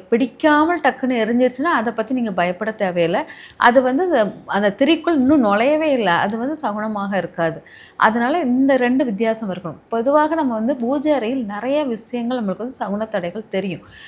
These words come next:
அஹ், விளக்கு மட்டும் இல்லாமல் நம்ம முந்தானி வந்து வெ-, விளக்குல படுறது, இதெல்லாமே நம்மளுக்கு வந்து அபசகுணங்களை காமிக்கக்கூடியதாக இருக்கும். அதனால நம்மளுக்கு இந்த விளக்கில் நம்ம வந்து டப்பு டப்பு டப்புன்னு சில சமயம் வெடிக்கும். வேண்டிக்கிட்டு இருக்கும்போதே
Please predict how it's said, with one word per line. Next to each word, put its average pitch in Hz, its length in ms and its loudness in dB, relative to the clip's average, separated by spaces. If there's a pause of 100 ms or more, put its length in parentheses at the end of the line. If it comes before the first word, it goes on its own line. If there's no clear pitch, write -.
(140)
அஹ், 170 460 -2 (160)
விளக்கு 262 500 4
மட்டும் 220 320 0
இல்லாமல் 202 420 -2 (320)
நம்ம 220 200 -2
முந்தானி 247 540 2
வந்து 214 260 -4
வெ-, 190 180 2 (340)
விளக்குல 214 460 2
படுறது, 180 480 2 (360)
இதெல்லாமே 269 200 4 (440)
நம்மளுக்கு 233 360 -2
வந்து 254 160 -2
அபசகுணங்களை 240 440 0 (360)
காமிக்கக்கூடியதாக 180 800 -4
இருக்கும். 165 380 -6 (280)
அதனால 254 420 0
நம்மளுக்கு 233 340 -2
இந்த 247 300 0
விளக்கில் 294 720 2
நம்ம 214 220 -4
வந்து 247 320 0
டப்பு 240 200 -4
டப்பு 247 180 -4
டப்புன்னு 262 260 -2
சில 233 200 -2
சமயம் 214 340 -6
வெடிக்கும். 185 400 -2 (220)
வேண்டிக்கிட்டு 233 480 0
இருக்கும்போதே 208 420 0